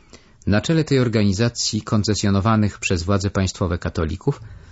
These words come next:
stał jej założyciel Bolesław Piasecki. Postać to nietypowa i niezwykła, do dziś wywołująca u wielu osób żywe, a nawet gwałtowne reakcje.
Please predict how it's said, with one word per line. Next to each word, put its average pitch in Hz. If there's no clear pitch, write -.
stał 135
jej 110
założyciel 92
Bolesław 98
Piasecki. -
Postać 147
to 110
nietypowa 113
i 107
niezwykła, 92
do 95
dziś 110
wywołująca 98
u 98
wielu 98
osób 113
żywe, 110
a 110
nawet 98
gwałtowne 95
reakcje. 85